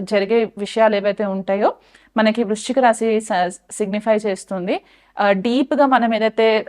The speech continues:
భూమిలో పాతి పెట్టేసిన, ఆ, నిక్షేపాలు ఏవైతే ఉంటాయో అవన్నీ కూడా మనకి వృశ్చిక రాశితో కనెక్ట్ అవుతుంది.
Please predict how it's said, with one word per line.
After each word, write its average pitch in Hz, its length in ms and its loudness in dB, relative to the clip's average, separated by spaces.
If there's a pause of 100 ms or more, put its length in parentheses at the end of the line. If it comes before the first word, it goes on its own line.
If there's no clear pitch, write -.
(120)
భూమిలో 254 440 2
పాతి 208 320 2
పెట్టేసిన, 220 500 0
ఆ, 208 720 4
నిక్షేపాలు 226 540 4
ఏవైతే 208 280 0
ఉంటాయో 208 320 2
అవన్నీ 202 260 0
కూడా 240 200 2
మనకి 214 300 -2
వృశ్చిక 196 340 -4
రాశితో 208 400 -2
కనెక్ట్ 190 360 -4
అవుతుంది. 185 520 -4